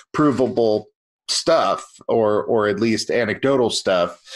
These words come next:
But then you use the word to refer yourself as a preservationist as opposed to a investigator.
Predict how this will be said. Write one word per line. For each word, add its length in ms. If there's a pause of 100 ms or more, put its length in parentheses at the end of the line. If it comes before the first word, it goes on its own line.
(320)
But 160
then 160
you 120
use 280
the 100
word 240
to 60
refer 300
yourself 500
as 140
a 60
preservationist 1080
as 140
opposed 420
to 180
a 300
investigator. 960